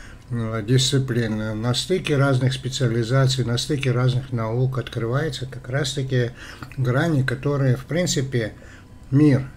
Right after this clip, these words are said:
мир-то целостный, природа целостная, вселенная целостная. А то вдруг какие-то волны у нас происходят, то мы мыслим целостно, то мы мыслим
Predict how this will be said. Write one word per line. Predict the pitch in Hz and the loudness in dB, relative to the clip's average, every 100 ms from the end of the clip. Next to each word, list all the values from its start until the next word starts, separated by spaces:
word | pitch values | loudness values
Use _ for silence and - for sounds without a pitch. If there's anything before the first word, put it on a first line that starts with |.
| - | -4
мир-то | 113 151 135 131 | 4 4 4 -2
целостный, | 131 147 143 127 - 113 104 98 | -2 0 2 2 2 -2 -4 -4
природа | 117 127 135 127 113 | -2 2 4 4 0
целостная, | - 139 131 131 120 110 101 | 0 2 2 2 0 -2 -4
вселенная | - 123 135 131 120 | 0 2 6 6 6
целостная. | 110 139 143 135 127 117 110 104 - - - - - - | 2 0 2 2 2 0 -2 -8 -14 -16 -16 -18 -20 -6
А | 123 | -4
то | 131 180 | 0 0
вдруг | 156 147 | 2 0
какие-то | 147 131 156 135 135 | 0 0 -2 2 2
волны | 151 202 190 160 | 4 4 4 4
у | 131 | 4
нас | 117 117 | 4 -2
происходят, | - 117 113 110 - 113 107 104 | -4 -2 -2 -4 -2 -2 -2 -4
то | - 156 | -2 0
мы | 160 151 | 2 4
мыслим | 147 135 131 131 127 - - - - - - - | 4 2 2 2 2 0 -14 -18 -20 -20 -20 -6
целостно, | - 165 156 147 135 139 135 | 2 6 6 4 4 4 4
то | 151 | 4
мы | 156 151 | 4 6
мыслим | 151 139 135 143 131 131 | 6 6 4 4 4 2